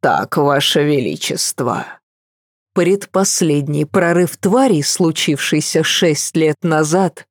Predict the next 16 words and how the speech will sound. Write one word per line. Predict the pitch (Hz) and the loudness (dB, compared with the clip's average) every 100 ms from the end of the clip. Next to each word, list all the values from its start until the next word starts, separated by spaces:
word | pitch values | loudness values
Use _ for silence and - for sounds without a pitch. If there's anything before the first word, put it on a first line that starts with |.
| _ | _
до | 185 175 233 | -2 0 0
сих | - 226 - | 2 0 -2
пор | - 240 220 - | 0 2 2 0
аукался. | 220 214 170 139 151 139 - - 156 160 _ _ _ | 2 4 2 0 -2 -2 -4 -4 -4 -6 _ _ _
Боевых | 165 165 165 165 151 147 - | -2 0 2 2 2 0 -2
магов | 165 175 175 156 147 - _ _ | 0 0 2 0 -4 -12 _ _
не | 196 175 | 2 2
хватало. | 156 170 156 151 151 139 143 160 - _ _ _ _ _ _ | 2 0 0 -2 -2 -2 -2 -6 -12 _ _ _ _ _ _
И, | 226 202 | 2 2
конечно | 202 175 170 175 190 - 147 | 2 2 2 2 2 0 0
же, | 147 151 | 2 2
большинство | 160 180 - 185 - - 190 240 | 2 0 2 0 0 0 2 2
предпочитало | - 156 147 165 156 - 156 180 160 160 170 - | 2 -2 -2 -2 0 0 0 0 2 2 0 -4
не | 226 247 | -2 0
дальние | 254 180 147 143 143 143 151 | 2 2 2 2 0 0 2
гарнизоны, | 165 160 165 160 151 147 143 147 165 | 2 2 2 2 2 0 0 -2 -6